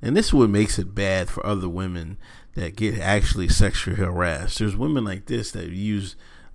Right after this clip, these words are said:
will use sex to get ahead. You know what I'm saying? And then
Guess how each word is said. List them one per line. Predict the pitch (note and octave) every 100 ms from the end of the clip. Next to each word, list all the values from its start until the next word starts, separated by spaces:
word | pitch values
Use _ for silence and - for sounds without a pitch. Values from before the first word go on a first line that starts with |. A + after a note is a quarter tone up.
| -
will | E2+ F#2
use | G2 B2 B2 G#2+
sex | - A2+ F#2+ - -
to | -
get | F#2+ G#2+
ahead. | F2 - C#3 A2+ - - - - - - -
You | - F#2+
know | F#2
what | F2
I'm | E2+
saying? | F#2 F2+ F2+ F2+ - - - - - G#2
And | G2
then | A2 B2 A2 G2+